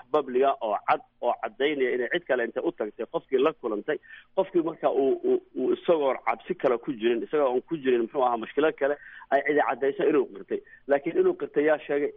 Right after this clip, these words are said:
Ayagii baa sheegay. Inuu xukunka kale yaa sheegay? Ayagii baa sheegay. Yaa qofkii dilaya? Ayagii baa dilaya. Marka iyagu maxay yihiin? Sharci ma aha.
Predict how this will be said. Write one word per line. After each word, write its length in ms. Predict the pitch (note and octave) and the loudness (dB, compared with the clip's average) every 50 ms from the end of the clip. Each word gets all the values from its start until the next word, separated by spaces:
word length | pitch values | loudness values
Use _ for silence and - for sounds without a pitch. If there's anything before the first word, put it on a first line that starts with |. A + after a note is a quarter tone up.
| - C3 | 0 0
Ayagii 300 | C#3+ D#3+ D#3 D3+ D#3 C#3 | 2 2 2 0 0 -2
baa 140 | C3 A2+ - - | -2 -2 -4 -6
sheegay. 240 | A2 G2+ F#2+ F2+ - - _ _ - _ - | -4 -4 -4 -4 -8 -12 _ _ -18 _ 0
Inuu 140 | E3 E3 D#3 | 2 2 2
xukunka 260 | D#3 F3 E3+ D3+ C3+ | 2 2 0 0 2
kale 160 | C#3+ C#3 C#3 | 2 2 2
yaa 120 | D3+ D#3 D3 | 2 2 0
sheegay? 260 | - - D3+ D3 - - - | -2 -6 -6 -6 -6 -2 0
Ayagii 320 | C3 C#3+ D3+ C#3+ C#3+ C#3 | 0 0 2 2 2 0
baa 140 | B2 A#2+ A2+ | 0 -2 -6
sheegay. 300 | - - G#2+ G2 F2 - _ _ _ _ _ _ | -6 -4 -4 -4 -4 -6 _ _ _ _ _ _
Yaa 160 | D3+ E3 E3 E3 | 2 2 2 2
qofkii 280 | F3+ E3+ - - D3+ | -2 -8 -6 -6 -6
dilaya? 360 | C3+ C3 D#3+ D#3+ D#3+ D#3+ D3 - | -2 0 0 0 2 0 -2 0
Ayagii 300 | - C3+ D3+ D#3 D3 D#3 | 0 0 0 0 -2 -2
baa 120 | C#3 C#3 C3 | -2 -2 -2
dilaya. 340 | A#2 C#3 C#3 A2+ F#2+ E2+ - _ _ _ _ - | 0 0 0 0 0 -2 -6 _ _ _ _ -8
Marka 340 | F3 F3 - - E3 D3 - - - | -8 -8 -2 0 0 0 0 0 0
iyagu 260 | D3 F3 F#3+ E3+ E3+ | 0 0 2 0 0
maxay 220 | D#3 D3+ - F3 E3+ | -2 -2 0 -2 -2
yihiin? 160 | D#3 D#3 C#3 - | -2 -4 -4 -4
Sharci 240 | E3 D#3 C3+ D3 D#3+ F3 | -4 -4 -2 0 0 0
ma 80 | - - | 0 -2
aha. 180 | A2+ - - | -4 -8 -10